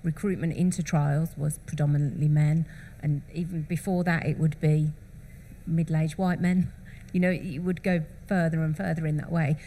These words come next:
So I think that initially it will sit with those that are doing the research, and that there should be, um, a set, perhaps, percentage that have to be, that have to be women. Um, and then there's that education piece, that there's the education piece for the,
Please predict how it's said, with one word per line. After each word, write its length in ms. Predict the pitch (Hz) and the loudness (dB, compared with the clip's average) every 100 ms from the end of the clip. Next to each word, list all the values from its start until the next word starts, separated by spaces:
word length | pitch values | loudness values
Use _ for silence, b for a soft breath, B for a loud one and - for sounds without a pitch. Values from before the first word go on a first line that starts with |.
| B - | B -2
So 160 | 202 | 2
I 60 | 170 | 2
think 300 | 233 180 123 | 2 -2 -2
that 360 | 135 - - | -2 -4 -10
initially 580 | 113 185 208 214 220 208 | 2 6 6 4 0 0
it 100 | 175 | 2
will 120 | 170 | 2
sit 320 | 170 - 254 190 | 2 0 -2 0
with 180 | 202 | 0
those 260 | 196 185 170 | 4 4 4
that 120 | 156 | 2
are 100 | 147 | 2
doing 280 | 156 156 151 | 4 4 4
the 80 | 139 | 2
research, 640 | 131 127 - - - - B B B - | 0 -4 -4 -4 -6 -10 B B B 0
and 240 | 165 156 | 2 4
that 240 | 156 143 - | 4 0 0
there 80 | 160 | -2
should 440 | - 214 175 - | -2 -2 -4 -2
be, 360 | 180 160 160 156 - - - - | 2 2 2 0 -4 -14 -16 -2
um, 480 | 165 156 147 147 143 - | 2 4 4 4 0 0
a 60 | 165 | 0
set, 680 | - - - 185 - - - - - | 0 -2 0 -2 -4 -14 -16 -16 -14
perhaps, 320 | - 175 - - | -6 -4 -6 -6
percentage 760 | 185 - 190 196 220 208 - B B | -4 0 2 2 0 -2 -4 B B
that 140 | - - | -8 -4
have 260 | 156 - | -4 -4
to 80 | - | -6
be, 300 | 147 139 135 - - - | -2 -2 -2 -8 -14 -10
that 120 | - | -4
have 180 | 151 - | -4 -4
to 80 | 151 | -4
be 140 | 156 | -4
women. 380 | 160 151 143 165 B B B - | 0 0 0 -2 B B B -2
Um, 500 | 160 156 151 156 156 - B B B - - - | 2 4 4 4 0 -4 B B B -18 -10 0
and 200 | 196 185 | 2 4
then 360 | 196 175 170 - | 4 2 0 -2
there's 180 | 170 147 | -2 -2
that 140 | - | -2
education 580 | 160 160 - 147 156 135 | -2 -2 0 0 0 -2
piece, 280 | 147 151 - | -2 -2 -4
that 120 | 131 | -4
there's 160 | 143 | -4
the 140 | - - | -4 -2
education 540 | 156 165 175 165 175 | -2 0 0 2 2
piece 260 | 156 170 160 | 2 0 0
for 140 | - | 0
the, 120 | 156 | 0